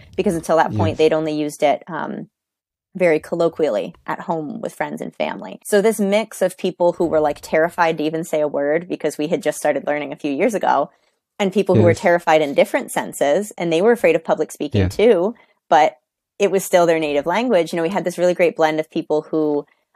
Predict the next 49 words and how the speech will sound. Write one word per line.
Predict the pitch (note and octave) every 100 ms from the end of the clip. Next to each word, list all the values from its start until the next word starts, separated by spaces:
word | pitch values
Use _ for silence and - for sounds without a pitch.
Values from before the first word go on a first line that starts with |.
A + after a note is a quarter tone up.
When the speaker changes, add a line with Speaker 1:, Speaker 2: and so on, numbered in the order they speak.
| _
Speaker 1:
um, | F3 D3+
supported | - E3+ F#3 F#3+ A#3+
each | C4+ -
other | F#3+ E3
really | D3+ D3 E3
well. | D3+ C#3 - - -
Like, | F3 F3
they | F3+
were | F#3
super | F3 - - - - G3+ G3 F3+
supportive | E3+ E3 - D#3 D#3 F3
of | G3+
us | G#3+ C4+ - - - _ _
because | F#3 G3 F3 D#3+ D#3 - _
they | E3 D#3+ F#3+ C4
were | A#3+
going | F3 E3+ D#3+ E3+
through | - D3
a |
hard | - D#3 D3+
time | E3+ D#3
doing | D#3 D#3 D3+
it | D#3 -
in | D#3+
their | E3 F3
native | F3 E3 C4 G3
language. | - - - - G#3+ - _ _ _ -
And | G3
they | E3+
realized | F3 F3 F3
they're | F3
like, | D#3+ D3+
Speaker 2:
Yes. | F#2+ F2+ F2+
Speaker 1:
you | F#3
know, |
these | E3 G3+
people | A3+ G#3+ F3
are |
here | G3 E3+
doing | D#3+
it | D#3
in |
their | D#3
non-native | D3+ E3+ B3+ F#3 D#3+
language | D3 C#3+ C#3+
and | D3+
they're | D#3+
still, | - E3 E3 D#3+
like, | D3+ C#3+